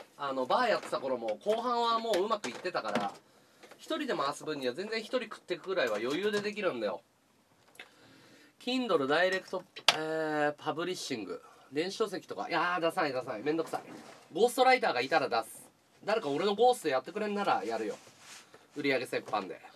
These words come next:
俺はもう出版物は自分で書かない。荒野と絡みあるよ、俺。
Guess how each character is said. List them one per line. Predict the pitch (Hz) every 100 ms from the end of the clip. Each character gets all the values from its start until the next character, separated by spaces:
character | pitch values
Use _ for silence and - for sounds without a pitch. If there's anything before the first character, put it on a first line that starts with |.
| - - - _ _ _ -
俺 | 180
は | 220 175
も | 131
う | -
出 | 165 143
版 | 214 202
物 | 139
は | 117
自 | 104 117
分 | 151
で | 139
書 | 127
か | 135
な | 107
い。 | - - - - - - _ 320
荒 | 302
野 |
と | -
絡 | 170 202
み | 180
あ | 175
る |
よ、 | 107
俺。 | 95 90